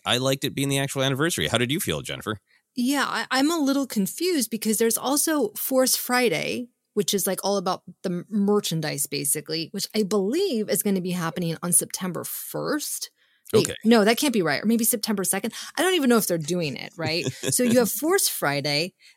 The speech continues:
Speaker 2: then you have Disney Plus Day, then you're gonna be going right into D twenty-three and that whole thing. And then we're gonna be, it's,
Speaker 1: Hmm.
Speaker 2: it's a lot,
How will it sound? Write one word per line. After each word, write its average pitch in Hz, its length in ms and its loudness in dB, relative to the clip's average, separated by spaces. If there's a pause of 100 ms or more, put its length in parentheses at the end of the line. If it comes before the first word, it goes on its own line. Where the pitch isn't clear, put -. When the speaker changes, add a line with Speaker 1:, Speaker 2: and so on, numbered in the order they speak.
Speaker 2:
then 240 160 6
you 294 120 6
have 226 240 2
Disney 208 320 4
Plus 196 440 0
Day, 143 420 -4 (260)
then 247 240 4
you're 320 100 6
gonna 262 200 4
be 208 120 -2
going 202 380 2
right 190 260 2
into 185 720 2 (560)
D 233 220 4
twenty-three 185 1000 0
and 151 260 -8
that 220 260 4
whole 196 220 -2
thing. 135 500 -4 (500)
And 220 100 4
then 285 100 6
we're 330 120 2
gonna 269 140 6
be, 208 80 0
it's, 226 240 0 (100)
Speaker 1:
Hmm. 180 60 2
Speaker 2:
it's 320 160 2
a 170 60 0
lot, 147 600 -2